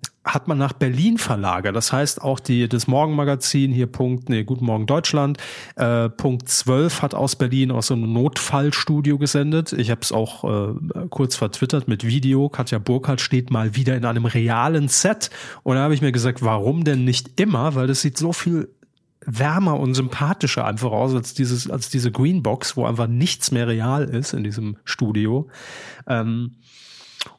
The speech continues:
und deshalb muss man einfach mal sagen, da ich ja auch jetzt so ein bisschen die Hintergründe kenne und weiß, wie viel Arbeit und, und Organisation das bedarf, ne, innerhalb von wenigen Stunden diese Entscheidung zu treffen und dann, äh, alles, äh, dann auch in die Wege zu leiten,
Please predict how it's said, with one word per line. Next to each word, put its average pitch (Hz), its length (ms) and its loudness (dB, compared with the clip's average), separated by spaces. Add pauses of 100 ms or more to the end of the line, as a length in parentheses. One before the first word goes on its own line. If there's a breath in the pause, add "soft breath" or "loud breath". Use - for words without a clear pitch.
und 139 240 0
deshalb 131 400 2
muss 165 200 2
man 196 120 0
einfach 147 200 0
mal 127 120 0
sagen, 139 560 -2 (280)
da 135 360 0
ich 147 160 0
ja 127 120 2
auch 127 200 0
jetzt 120 120 0
so 123 60 2
ein 110 80 -2
bisschen 139 220 0
die 113 80 0
Hintergründe 127 480 0
kenne 131 240 0
und 110 120 -2
weiß, 131 280 0
wie 127 60 2
viel 117 180 0
Arbeit 135 340 0
und, 113 240 -2
und 110 300 -6
Organisation 117 800 0
das 113 180 -2
bedarf, 117 600 -4
ne, 110 220 -2
innerhalb 117 300 -2
von 110 420 -4
wenigen 117 300 0
Stunden 117 340 -2
diese 110 240 0
Entscheidung 131 500 0
zu 131 120 -4
treffen 120 360 0
und 104 120 -2
dann, 110 220 -2
äh, 117 200 -2 (480 loud breath)
alles, 117 440 0
äh, 117 160 -2
dann 113 180 -2
auch 107 100 -4
in 117 80 0
die 104 140 -2
Wege 143 220 2
zu - 180 -2
leiten, 104 480 -2